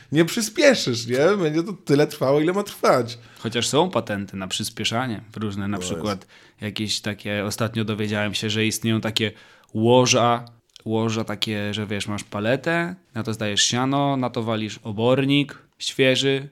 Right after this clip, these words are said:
Speaker 2: to przykrywasz, obornik się rozkłada, yy, wydziela się ciepło i na takiej desce stawiasz se nasionka i one mają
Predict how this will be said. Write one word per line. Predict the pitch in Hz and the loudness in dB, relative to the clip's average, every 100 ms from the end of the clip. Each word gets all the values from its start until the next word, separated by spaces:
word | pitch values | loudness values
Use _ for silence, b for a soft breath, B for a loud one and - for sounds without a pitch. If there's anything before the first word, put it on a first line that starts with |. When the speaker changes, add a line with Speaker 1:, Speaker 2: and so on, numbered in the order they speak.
| _ | _
Speaker 2:
to | - 120 | -6 -4
przykrywasz, | - 113 113 113 117 123 120 | -2 -2 0 2 2 2 0
obornik | 117 127 127 117 | 0 2 0 -2
się | 123 | 0
rozkłada, | 117 117 110 101 107 120 123 _ _ - | -2 -2 -4 -2 -2 -4 -6 _ _ -10
yy, | 107 107 104 104 104 101 104 104 | -4 -2 0 0 -2 -2 -4 -6
wydziela | 107 104 113 110 | -4 0 2 2
się | 104 107 104 101 | 0 -2 -2 0
ciepło | 107 95 104 101 123 - _ | 0 0 -2 -2 -4 -8 _
i | 110 113 127 | -8 -2 0
na | 120 | 0
takiej | 117 113 117 | 0 -2 -2
desce | 110 107 - 104 | 0 0 -2 -4
stawiasz | - 110 107 95 | -2 -2 0 0
se | 113 | -2
nasionka | 110 - 98 95 120 127 | -2 -4 -6 -2 2 2
i | |
one | 120 | 2
mają | 120 113 110 110 | 2 2 2 -2